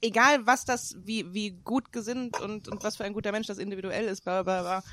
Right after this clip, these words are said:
ähm, rein, rein politisch und strukturell, so,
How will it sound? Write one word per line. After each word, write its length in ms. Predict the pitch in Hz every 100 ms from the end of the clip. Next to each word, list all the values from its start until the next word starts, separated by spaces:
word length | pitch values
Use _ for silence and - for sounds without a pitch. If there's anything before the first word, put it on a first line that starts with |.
| - - - -
ähm, 440 | 190 185 185 175 160 - 160 180
rein, 320 | 208 220 190
rein 240 | 196 202
politisch 340 | 226 202 226 220
und 80 |
strukturell, 720 | - 202 208 180 190 247 240 -
so, 440 | - 196 202